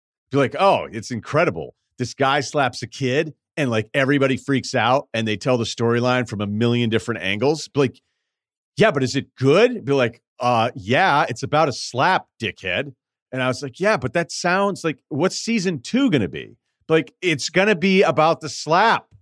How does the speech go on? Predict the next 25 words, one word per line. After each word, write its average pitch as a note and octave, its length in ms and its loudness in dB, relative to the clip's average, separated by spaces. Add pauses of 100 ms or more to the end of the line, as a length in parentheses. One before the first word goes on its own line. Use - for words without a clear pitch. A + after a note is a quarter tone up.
(180)
Are C#3+ 80 4
you D3 180 0
not E3 440 0
listening?" G#3 600 -2 (400)
It D3 80 -4
got D3+ 160 2
canceled C#3 380 0
after A#2 180 0
the G2+ 60 -8
first A2 320 -4
season, F2+ 280 -4
despite F#2+ 340 -4
an F2 100 -6
amazing F2+ 640 -8
cast. D2+ 500 -6
And D#3+ 100 2
that's A#3 180 2
who C#4 80 0
the B3 80 0
Bears E3 440 2
are, B1+ 280 -14
because B2+ 300 -10
the - 80 -6
Bears F#3+ 400 2
are G3+ 160 -2